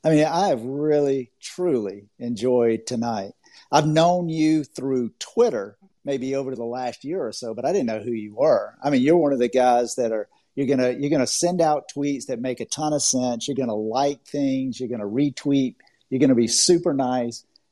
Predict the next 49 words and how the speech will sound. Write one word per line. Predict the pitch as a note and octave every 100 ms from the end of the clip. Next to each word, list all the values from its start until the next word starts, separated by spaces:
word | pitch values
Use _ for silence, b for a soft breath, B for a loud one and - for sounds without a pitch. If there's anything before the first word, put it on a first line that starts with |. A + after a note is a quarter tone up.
| _
But | C#3+ -
to |
have | B2 D#3 E3
the | D3
opportunity | C#3+ C#3 - C#3+ C3 G#2+
to | A#2
really | C3 B2
talk | - C3 C3+ -
to | D3
you | D3 C#3+
and | A2
find | - B2+ B2+
out | A#2 A#2
who | C#3+
you | C#3 C3 A#2+
are | A#2+ C3
and | B2+ A#2
what | B2
you're | B2 A#2+
all | A#2+
about, | B2 B2 C#3 C3+ _ _ b b b -
personally | D#3 D#3 F3 D3
for | C3 A#2
me, | C3 D3+ D#3 - _ _
I | C#3 E3
have | C3+
enjoyed | A#2 A2+ B2 B2 A2+
tonight | A2+ A#2 A2
so | - C3 A#2+
much. | A2+ F#2+ G2+ - -
And | C3+
I, |
I, | C#3 C#3+ C#3+ C3+ D3+
I |
truly | D3 - F3 C#3+
hope | B2 C3
that | B2 A#2
you | C3+
have | A#2+ B2 A#2+
as | A2+ G#2
well | A#2+ B2+ B2
and | A2+
that | G#2
you | C#3+
got | C#3 A#2 A#2
something | C3 A2+ A#2+
out | B2+ A#2+
of | F#2+
it. | -